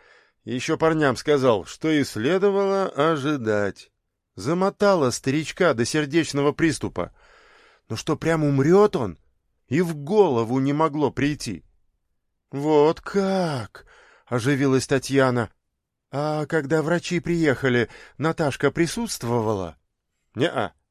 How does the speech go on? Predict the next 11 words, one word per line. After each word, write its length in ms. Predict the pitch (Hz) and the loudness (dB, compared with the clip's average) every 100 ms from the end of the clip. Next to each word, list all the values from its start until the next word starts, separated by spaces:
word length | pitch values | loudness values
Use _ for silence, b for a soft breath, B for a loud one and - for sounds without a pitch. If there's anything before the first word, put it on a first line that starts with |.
| _ | _
слилась. 640 | - 131 160 185 156 - _ _ _ _ _ - | -6 -2 2 4 2 -4 _ _ _ _ _ 0
Когда, 360 | 135 107 139 | 0 4 4
не 120 | 156 127 | 4 2
заметил». 520 | 120 110 117 98 - _ _ _ _ _ _ _ _ | 2 0 -2 -4 -10 _ _ _ _ _ _ _ _
«А 260 | 131 147 147 | -8 -4 -4
кто 280 | - 160 | 0 0
скорую 580 | 147 - 135 127 127 131 | 0 0 4 4 4 2
вызывал?» 640 | 123 139 147 147 147 143 _ _ _ _ _ _ _ | 0 -2 -2 -2 -4 -6 _ _ _ _ _ _ _
«Доктора 480 | 104 127 - 135 147 | -4 -4 0 2 2
сказали, 560 | - 135 127 139 135 131 | 2 0 4 4 4 4
мужчина. 720 | 131 139 - 160 107 78 | 2 -2 -2 -2 -2 -6